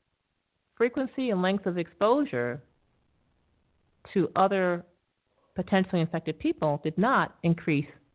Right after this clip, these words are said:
the infection rate. So this is compelling, getting close to overwhelming evidence that the,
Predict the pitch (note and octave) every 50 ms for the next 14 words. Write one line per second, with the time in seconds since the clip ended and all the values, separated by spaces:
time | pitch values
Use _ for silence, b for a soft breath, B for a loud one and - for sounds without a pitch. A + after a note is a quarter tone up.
0 | _ _ _ _ _ D#3+ E3 F3+ - B3+ B3+ - - E3 C3+ A2+ A2 - b b
1 | b b b b b b b b _ F#3+ A#3 D#4 - G#4 - - - A3+ G#3 -
2 | C4+ E4 F4+ A#3+ D#3 D3+ D#3+ F#3 F#3 - _ _ _ _ _ _ _ _ _ -
3 | F3+ F3+ G3+ G#3+ A3+ - B3+ A#3+ C4 B3 - - - - B3 C4 C#4 C#4+ C#4 C#4+
4 | D4 D4+ D#4 D#4 E4+ F#4 F#4+ F4+ D4 B3 A#3+ A#3+ C4 - - - - - _ _
5 | _ _ _ _ _ _ _ _ _ _ _ _ _ _ _ _ _ _ _ F#3
6 | F3 E3+ E3 E3 D#3+ - _ _ _ _ _ _ _ _ - E3 - F#3 F3+ E3+
7 | E3 E3 D#3+ D#3+ D#3+ -